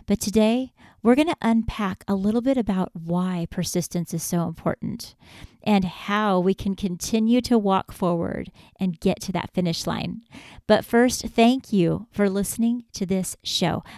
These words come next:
I know you have lots of options of podcasts, and today you're listening to this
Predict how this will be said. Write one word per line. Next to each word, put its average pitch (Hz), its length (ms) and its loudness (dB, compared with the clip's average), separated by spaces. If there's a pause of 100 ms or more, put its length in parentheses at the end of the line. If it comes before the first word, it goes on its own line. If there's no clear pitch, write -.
I 277 140 0
know 320 140 4
you 311 140 6
have 277 180 0
lots 185 480 -2
of 220 140 -2
options 190 460 -2
of 185 120 -4
podcasts, 208 640 -4
and 202 120 -2
today 214 540 0 (240)
you're 269 140 -2
listening 294 380 -4
to 233 120 -6
this 214 320 -4